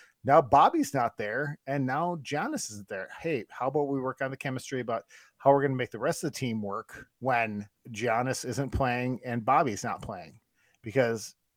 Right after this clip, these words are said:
then you bring him back, and, I mean, those are two huge, that's number one and four,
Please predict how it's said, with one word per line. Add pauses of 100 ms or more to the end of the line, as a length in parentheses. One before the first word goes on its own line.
then
you
bring
him
back,
and,
I
mean,
those
are
two
huge, (220)
that's
number (160)
one
and
four,